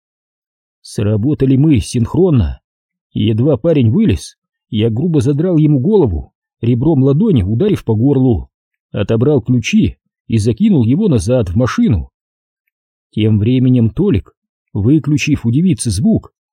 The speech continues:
перетащил ее на заднее сиденье и старательно придавил сверху.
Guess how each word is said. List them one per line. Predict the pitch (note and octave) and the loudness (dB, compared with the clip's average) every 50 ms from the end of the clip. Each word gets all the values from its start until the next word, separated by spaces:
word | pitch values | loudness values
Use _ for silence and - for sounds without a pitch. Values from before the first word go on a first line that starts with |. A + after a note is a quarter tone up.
| _ _ _ | _ _ _
перетащил | - G#2+ A2 - A2 C3 A2 - - G3 F#3+ F3+ | -4 -2 -2 -2 0 -2 -4 -2 -2 -4 0 0
ее | F3 E3+ | 0 2
на | D#3+ E3 | 2 0
заднее | A#2+ D3+ G3 F3+ D3 E3 C#3+ | 0 0 -2 -2 0 0 -2
сиденье | - - D3+ E3 A3+ A#3 G3 B2 F2 C2+ - _ _ _ _ _ _ _ _ _ | 0 0 0 0 2 2 2 0 0 -2 -6 _ _ _ _ _ _ _ _ _
и | - G#2+ A2 | -4 -4 -4
старательно | - - - C3+ C#3 D#3 G#3+ G#3+ - - A#2+ G#2+ F2 C#2+ - _ _ _ _ | -4 -4 -2 -2 0 2 2 0 2 2 2 2 2 0 -4 _ _ _ _
придавил | - A2 A2+ A2 A2 C3+ F3+ A#3 A#3+ F#3+ | -4 -2 -2 0 0 2 2 2 0 0
сверху. | - - A2 A#2 B2+ B2+ A#2 - C#3 C#3 A#2+ E2+ - - | -2 -4 -2 0 0 0 0 0 0 0 0 0 -4 -8